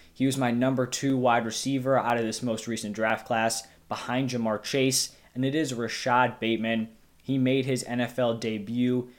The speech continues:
in week six. He is owned in fourteen point three percent of leagues. You know, he didn't do anything crazy.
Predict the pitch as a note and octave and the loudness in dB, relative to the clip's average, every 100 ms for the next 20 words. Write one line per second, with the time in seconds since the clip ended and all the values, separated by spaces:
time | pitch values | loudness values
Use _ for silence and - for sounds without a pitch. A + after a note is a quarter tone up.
0 | - - E3+ D3+ C3 - - A#2+ A#2 - | -18 -6 -2 0 0 0 0 0 0 -4
1 | - - - C#3 C#3 C#3+ C#3 C3 A#2+ C#3 | -8 -18 -4 0 2 0 0 0 -2 0
2 | C#3+ - C#3+ C#3 C3 C#3 B2 - B2+ B2 | -2 -2 -4 -4 -2 -4 -4 -4 -4 -4
3 | A#2 A#2 A#2 D#3+ F3 D#3+ - - - - | -8 -4 0 2 2 0 -6 -14 -20 -2
4 | F#3+ F#3 G3 A#3 D#3 D3 D#3 C3+ B2 - | 2 2 2 0 2 0 0 0 -2 0
5 | C#3 C#3 C#3+ D3+ - | 0 0 0 -4 -6